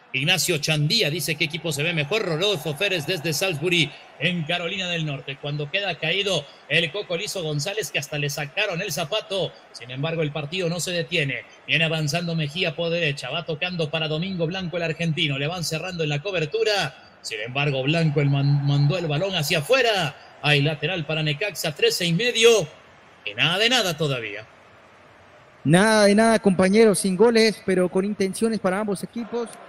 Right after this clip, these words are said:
Speaker 2: Eh, sale a atacar, a buscar el conjunto de, de, de Tijuana, pero le, le quita, le destruye las intenciones rápidamente el Necaxa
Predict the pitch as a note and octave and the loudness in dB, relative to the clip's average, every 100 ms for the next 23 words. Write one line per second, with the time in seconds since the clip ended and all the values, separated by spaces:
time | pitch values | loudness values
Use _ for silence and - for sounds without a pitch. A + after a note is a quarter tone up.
0 | - - - - - D#3 F3+ F3+ A#3+ B3 | -20 -20 -20 -18 -2 2 2 2 4 4
1 | A#3 G#3+ G3 G3 - A3 A#3 F#3+ - A3 | 4 2 0 -4 -2 -2 0 -2 -2 -2
2 | G#3+ G3+ F3+ E3+ G3 F3+ A3+ G#3 F#3+ F#3 | 0 0 -2 -4 -8 -8 -12 -10 -10 -10
3 | F3+ F3 F3+ F3 G3+ G#3+ G#3 A3 G#3+ G#3 | -10 -10 -10 -10 -8 -4 2 2 2 0
4 | F#3 F#3 G#3 G3 F3 G3 F#3+ B3+ B3+ G3+ | 0 2 0 0 -2 -2 -2 -4 -2 0
5 | G#3 G3 - - - C#3+ E3 - G3+ G3+ | 0 -2 -10 -20 -2 2 2 2 2 2
6 | F3+ D#3+ G#3 F#3 F3 G3 G#3 F3 - - | 0 -2 -4 -4 -2 0 0 -4 -12 -12
7 | G3 A3 G3 F3+ F#3 F#3+ F#3+ E3+ E3 F3 | -12 -8 -6 -6 -6 -6 -4 -2 -2 0
8 | G3 G3 A3 G#3+ | 0 4 4 2